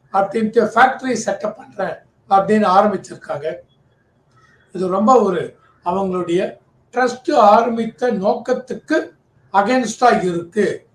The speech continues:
அப்படின்னு எச் டி குமாரசாமி சொல்றார். இருந்தாலும்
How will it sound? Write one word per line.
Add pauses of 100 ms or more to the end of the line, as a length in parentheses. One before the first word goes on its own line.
(220)
அப்படின்னு
எச்
டி
குமாரசாமி
சொல்றார். (460)
இருந்தாலும்